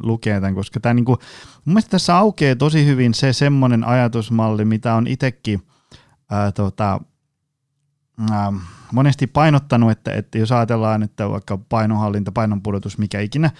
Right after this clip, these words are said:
ää, no, kyllä sen voi niinku yleistää sit vaikka niinku suorituskyvyn parantamiseenkin, että se vaatii ikään kuin, että yksilön pitää olla vähän valot päällä ja valmiit tekee niinku ite fiksuja valintoja,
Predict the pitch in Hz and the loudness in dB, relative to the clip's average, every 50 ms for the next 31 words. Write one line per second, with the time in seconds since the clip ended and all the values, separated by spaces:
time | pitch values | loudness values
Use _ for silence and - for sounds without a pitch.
0 | - - - - - _ - 127 135 135 143 151 156 - - 80 - 165 - 196 | -12 -20 -20 -20 -20 _ -6 -4 -2 -2 -2 -2 -4 -6 -8 -10 -10 -4 0 2
1 | 151 147 175 247 262 285 269 254 233 233 - 214 202 185 151 - - 165 151 - | 2 2 2 0 0 0 0 0 0 0 2 2 2 2 0 0 -2 -4 -4 -4
2 | 160 - 156 143 - 156 156 147 147 139 - 165 160 151 135 - 127 117 - - | -4 -4 -4 -2 0 -2 -2 -2 -4 -6 -2 0 2 2 2 2 0 -4 -4 -2
3 | 147 131 131 127 110 - 151 151 139 123 107 110 104 104 98 - 113 107 104 - | -2 0 0 0 2 2 2 2 2 2 0 0 -2 -2 -2 -2 -2 -2 -2 -2
4 | 113 110 - _ - 123 104 - - - - - _ _ _ _ _ - - 117 | -2 -4 -4 _ -2 -4 -4 -4 -8 -18 -20 -20 _ _ _ _ _ -6 -4 0
5 | 131 165 208 214 202 - 156 139 131 127 127 131 - 139 131 127 117 123 113 104 | 0 2 2 0 0 0 0 0 0 0 -2 -2 0 0 0 2 2 0 0 -2
6 | - _ _ _ _ _ _ _ 117 110 - - _ _ _ _ _ _ - 156 | -4 _ _ _ _ _ _ _ -10 -10 -10 -16 _ _ _ _ _ _ -4 -2
7 | 208 - - 208 196 170 147 135 147 139 120 139 131 123 120 117 123 127 123 120 | -2 0 0 2 4 4 4 4 2 2 2 2 2 2 2 2 0 0 2 2
8 | 123 117 110 - - _ _ _ _ _ _ _ _ _ _ _ _ _ _ 131 | 0 0 0 -2 -6 _ _ _ _ _ _ _ _ _ _ _ _ _ _ 0
9 | 135 143 135 120 127 123 120 113 110 - - 117 113 110 107 107 104 - - _ | 2 4 4 4 4 2 2 2 0 0 -2 0 0 0 0 -2 -4 -6 -8 _
10 | _ _ - 110 120 120 113 113 113 110 - _ 117 110 - - 110 107 104 104 | _ _ -4 0 0 2 2 2 2 0 0 _ -4 -4 -2 -2 -2 -2 -2 -2
11 | 101 95 - 104 101 - - _ _ _ _ _ _ _ _ 131 117 - 117 104 | -4 -4 -4 -6 -8 -8 -14 _ _ _ _ _ _ _ _ -6 -2 -2 -2 -2
12 | - - _ _ _ _ _ _ _ _ - 113 - - 123 113 110 110 107 107 | -4 -6 _ _ _ _ _ _ _ _ -6 -6 -2 -2 0 0 2 2 0 0
13 | 110 104 - 104 104 104 104 | -2 -2 -2 -2 0 0 -2